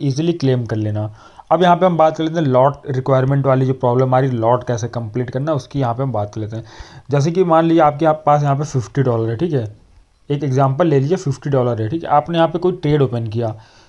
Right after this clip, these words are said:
अ, ज़ीरो पॉइंट ज़ीरो वन का, ये मान लीजिए ट्रेड आपने एक ओपन किया। आज देखो मार्केट, अ, संडे इसलिए मार्केट ऑफ है।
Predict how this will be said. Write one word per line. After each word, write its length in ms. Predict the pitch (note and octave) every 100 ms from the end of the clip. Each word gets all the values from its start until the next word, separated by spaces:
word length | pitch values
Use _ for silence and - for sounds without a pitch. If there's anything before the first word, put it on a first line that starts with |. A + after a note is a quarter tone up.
| _ -
अ, 300 | A#2 A#2 A#2
ज़ीरो 280 | A2+ C#3 D#3
पॉइंट 180 | D#3
ज़ीरो 340 | C#3+ C3+ F3+ B3+ _ _ _ _ _ _ _ -
वन 180 | C3+ D3
का, 100 | D3
ये 160 | D#3 C#3+
मान 160 | C3+
लीजिए 200 | C#3 E3
ट्रेड 200 | D#3 D3+
आपने 260 | C#3 C3+ E3
एक 120 | F3
ओपन 260 | C#3 C3+ B2
किया। 180 | A#2 B2
आज 100 | C#3
देखो 200 | C#3+ D3+
मार्केट, 400 | C3 B2+ C#3 D3
अ, 300 | C3 C3 B2+
संडे 320 | C3 B2 D3+
इसलिए 160 | D#3
मार्केट 320 | C#3+ A#2+ C3 A2
ऑफ 200 | G2+
है। 120 | G2+